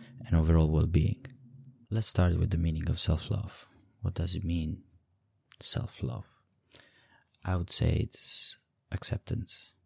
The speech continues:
Acceptance of all the shades that your personality is made of. And this could be so difficult because we tend to put on ourselves so many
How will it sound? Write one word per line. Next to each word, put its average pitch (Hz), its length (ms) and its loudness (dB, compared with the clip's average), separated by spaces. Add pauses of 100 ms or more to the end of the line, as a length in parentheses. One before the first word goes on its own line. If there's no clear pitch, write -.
(280)
Acceptance - 680 0
of - 500 -4 (360)
all 85 160 4
the 85 140 0
shades 80 440 -2
that - 460 -8 (540)
your 78 160 -4
personality 78 880 -4
is - 280 -6 (100)
made - 240 -6
of. - 340 -14 (960)
And - 540 -2 (200)
this 87 280 -6
could - 220 -8
be 90 280 -6 (260)
so - 380 2
difficult - 480 -8 (760)
because 82 360 -2
we 80 100 -2
tend 80 340 -2
to 92 80 -8
put 82 200 0
on 82 140 0
ourselves 82 480 0
so 82 160 0
many 80 420 -4